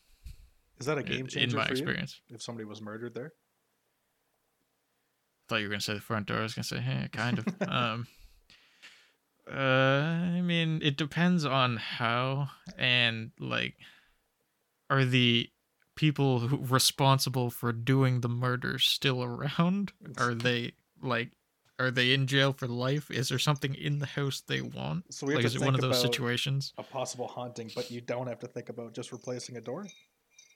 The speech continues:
Speaker 1: <laughs>
Speaker 2: I mean, I wasn't even thinking of hauntings. I was thinking of, like, them coming back and, like,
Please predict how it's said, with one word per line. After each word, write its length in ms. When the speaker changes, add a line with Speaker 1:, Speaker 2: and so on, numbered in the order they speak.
Speaker 1:
<laughs> 580
Speaker 2:
I 80
mean, 140
I 100
wasn't 200
even 100
thinking 260
of 80
hauntings. 400
I 80
was 140
thinking 200
of, 80
like, 200
them 180
coming 280
back 360
and, 200
like, 200